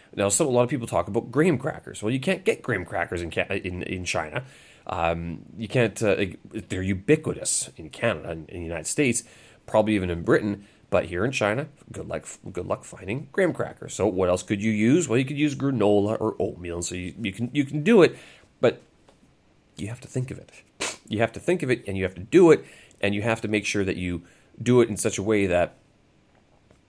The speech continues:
it doesn't suck too bad, <laughs> right? I mean, if it's, if the pie crust doesn't work, then you've got, like, pie soup rather than, you know, actual pie.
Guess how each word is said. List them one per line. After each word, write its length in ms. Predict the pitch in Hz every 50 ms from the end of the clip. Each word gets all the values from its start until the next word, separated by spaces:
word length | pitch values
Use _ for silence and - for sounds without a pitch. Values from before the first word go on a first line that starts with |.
| - -
it 60 | 87
doesn't 220 | 98 95 98 92
suck 280 | - - - 95 - -
too 140 | - - 123
bad, 280 | 120 127 147 160 156 - - - 151 135 - - 139 127 - - - - 659 605 -
<laughs> 60 | -
right? 240 | 107 95 92 - - - - - - -
I 60 | -
mean, 140 | 143 151 147
if 100 | 139 135
it's, 240 | 131 127 131 - 113
if 440 | 117 110 110 107 - - - - -
the 60 | -
pie 160 | - 135 110
crust 260 | 107 - 110 98 -
doesn't 200 | - 92 - 82
work, 320 | 92 147 151 123 - - - - - - _ _ _ - -
then 240 | - 101 92 92 90
you've 140 | 87 85 -
got, 160 | 90 - -
like, 180 | - 80 -
pie 240 | - - 101 95 87
soup 320 | 87 - - 147 131 - - -
rather 200 | 92 90 90 90
than, 320 | 87 87 85 87 85 87 85
you 100 | 90 85
know, 180 | 78 76 76 -
actual 440 | - 90 87 - - 90 80 - - - _ _ _ _ _
pie. 360 | - - - - - - -